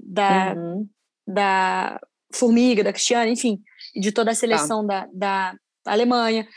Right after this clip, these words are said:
Speaker 1: Um Brasil e França, que tira a gente de Copa, é,
Speaker 2: Uhum.
Speaker 1: agora em dois mil e dezenove. Então, assim, tem algumas seleções que tem um, um embate mais. Eu acho que Brasil e
Speaker 2: Mais uma
Speaker 1: Estados Unidos
Speaker 2: rivalidade.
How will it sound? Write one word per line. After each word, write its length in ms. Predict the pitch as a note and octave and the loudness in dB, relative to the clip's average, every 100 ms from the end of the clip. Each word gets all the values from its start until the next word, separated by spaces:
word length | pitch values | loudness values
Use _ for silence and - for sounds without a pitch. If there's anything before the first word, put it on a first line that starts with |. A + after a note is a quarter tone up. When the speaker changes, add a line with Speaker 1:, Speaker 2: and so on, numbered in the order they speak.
| - - | -14 -2
Speaker 1:
Um 80 | |
Brasil 300 | A#3 B3 A#3 | 0 0 0
e 40 | C4+ | -4
França, 400 | - C#4 B3+ A3 | -2 -2 -2 -6
que 80 | - | -8
tira 220 | B3 A3+ | -4 -2
a 60 | |
gente 240 | G#3+ A3 G3 | -2 -6 -6
de 100 | G3+ | -6
Copa, 720 | - A3+ A3 G#3+ G#3+ G#3+ G#3 - _ - - - | -2 0 2 0 -2 -4 -4 -10 _ -20 -20 -8
é, 80 | G#3 | -2
Speaker 2:
Uhum. 60 | |
Speaker 1:
agora 260 | A3+ G#3+ G3+ | 2 2 2
em 40 | |
dois 160 | G3+ G3+ | 0 0
mil 60 | G#3 | -2
e 20 | |
dezenove. 220 | A3 A3+ | -2 -2
Então, 80 | D#4+ | -2
assim, 200 | E4 A#3 | -2 -4
tem 200 | G#3+ C#4+ | -2 0
algumas 260 | D#4 D4+ D4 | 0 -2 0
seleções 480 | C#4+ C4+ C#4 C#4 | 0 0 -4 -6
que 140 | - - | -8 -8
tem 360 | - C#4 C#4+ D4 | -4 0 0 0
um, 280 | D4+ D#4 D4+ _ - - - | 0 0 -2 _ -20 -20 -4
um 100 | A#3+ | 2
embate 480 | C4+ A#3+ A#3+ B3 - | 4 4 2 -2 -8
mais. 280 | C4+ A3+ G#3+ | -6 -4 -2
Eu 80 | B3 | -4
acho 120 | - | -6
que 80 | B3+ | -4
Brasil 220 | A3+ G#3 | 0 2
e 0 | |
Speaker 2:
Mais 220 | A3 A3 | 2 2
uma 100 | A3+ | 2
Speaker 1:
Estados 160 | A3+ A#3 | 2 0
Unidos 240 | A3+ A3+ | 0 -2
Speaker 2:
rivalidade. 340 | G#3+ F3 F3 | -4 -8 -14